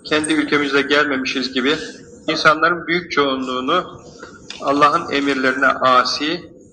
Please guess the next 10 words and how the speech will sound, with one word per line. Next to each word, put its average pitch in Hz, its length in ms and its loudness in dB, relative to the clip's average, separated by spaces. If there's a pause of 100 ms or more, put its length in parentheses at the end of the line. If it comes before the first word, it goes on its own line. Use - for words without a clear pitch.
(220)
İslam'ın 143 580 2
yolundan 123 680 0
uzak, 127 320 4 (1120)
kafirlerden 160 840 0 (1200)
daha 170 280 4
da - 400 0 (280)
aşağı 139 640 0
durumda 135 680 0 (1000)
şeytana 160 480 4
uymuş 143 520 -8